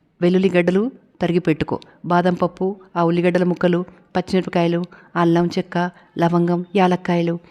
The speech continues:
కాస్త ఇంగువ చేర్చి మెత్తగా రుబ్బు. ఒక సేరు పాలలో కొద్దిగా పెరుగు కలిపేసి పొయ్యి మీద బాగా మరగనివ్వు. ఈ మసాలా ముద్దను మరిగే పెరుగు పాలలో కలిపేసి చివర్లో కాస్త పన్నీరు పోసి, క్రీర్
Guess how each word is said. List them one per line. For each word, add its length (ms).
కాస్త 260
ఇంగువ 300
చేర్చి 320
మెత్తగా 360
రుబ్బు. 280
ఒక 120
సేరు 280
పాలలో 360
కొద్దిగా 360
పెరుగు 280
కలిపేసి 480
పొయ్యి 80
మీద 140
బాగా 320
మరగనివ్వు. 540
ఈ 60
మసాలా 400
ముద్దను 320
మరిగే 280
పెరుగు 320
పాలలో 420
కలిపేసి 480
చివర్లో 540
కాస్త 260
పన్నీరు 360
పోసి, 420
క్రీర్ 380